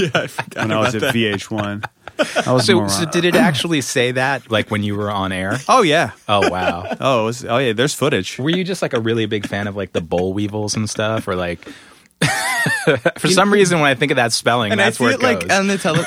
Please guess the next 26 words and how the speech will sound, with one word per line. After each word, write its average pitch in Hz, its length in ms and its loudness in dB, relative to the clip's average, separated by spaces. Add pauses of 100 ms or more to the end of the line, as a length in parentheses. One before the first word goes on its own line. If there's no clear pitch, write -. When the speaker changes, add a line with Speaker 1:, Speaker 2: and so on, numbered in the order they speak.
Speaker 1:
like, 143 220 2
Speaker 3:
<laughs> 151 200 -2
Speaker 1:
below 143 220 2
you, 143 180 2
like, 135 160 -2
scrawled 135 720 0
in, 123 160 0
like, 120 220 0
some 127 260 -2
weird 117 240 2
handwriting, 175 920 4
<laughs> - 20 0
like, 160 160 0
"Steven." 165 1120 0 (200)
Speaker 2:
Everyone 143 320 4
else 139 140 0
is 123 100 -4
a 123 80 2
very 123 240 4
nice 113 320 0
font. 117 360 0
Mine's 233 280 4
Speaker 1:
Yeah. 226 80 4
Speaker 2:
all 107 100 0
finger 123 400 0
paint. 117 400 2